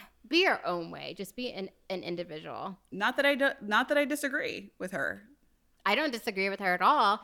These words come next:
Speaker 1: You know, I think what, uh, um, her statement, I agree with everything in her statement,
Speaker 2: Mm-hmm.
Speaker 1: actually.
Speaker 2: Right.
Speaker 1: You know? So.
Speaker 2: On our own. <laughs>
Speaker 1: On our own.
Speaker 2: But that's
Speaker 1: without
Speaker 2: cool.
Speaker 1: it.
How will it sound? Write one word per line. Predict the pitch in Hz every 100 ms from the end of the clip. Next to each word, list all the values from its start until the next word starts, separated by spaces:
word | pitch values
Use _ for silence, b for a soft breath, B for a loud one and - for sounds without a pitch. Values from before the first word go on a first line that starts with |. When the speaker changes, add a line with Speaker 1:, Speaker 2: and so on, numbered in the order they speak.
| B B -
Speaker 1:
You | 185
know, | 185 180
I | 185
think | 190 175
what, | 185 - -
uh, | 185 180 - - _ -
um, | 196 175 180
her | 185 190 180 180 190 _
statement, | - - 185 202 269 254
I | 180
agree | 175 170 180 185
with | 180 - _ _ 185
everything | 240 359 170
in | 175
her | 175 165
statement, | - 156 170 160 _ -
Speaker 2:
Mm-hmm. | 185
Speaker 1:
actually. | 185 175 160 233 B B
Speaker 2:
Right. | 214 160 160
Speaker 1:
You | 196
know? | 185 185 247 _ _ _
So. | - - 175 170 170 175 _ -
Speaker 2:
On | 190
our | 185 156
own. | 143 131 165 - _
<laughs> | 190 - - 277
Speaker 1:
On | 247 202
our | 302 403 392 277 226 214 185
own. | 262 262 262 269
Speaker 2:
But | 247 240
that's | 269
Speaker 1:
without | - - -
Speaker 2:
cool. |
Speaker 1:
it. | 170